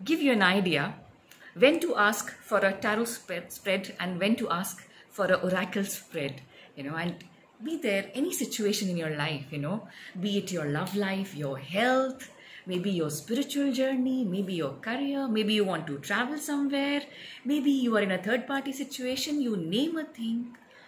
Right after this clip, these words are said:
oracle cards and tarot cards, all these divination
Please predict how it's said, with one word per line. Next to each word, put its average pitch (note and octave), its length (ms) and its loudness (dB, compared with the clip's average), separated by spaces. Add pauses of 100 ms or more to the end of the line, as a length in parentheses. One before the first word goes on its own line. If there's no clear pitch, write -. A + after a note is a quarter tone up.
(120)
oracle A#3 360 2
cards A#3 460 -2
and F#3+ 220 -2
tarot G3 240 -2
cards, D#3 580 -8 (380)
all A3 420 2
these F#3+ 280 -2
divination F3 580 -4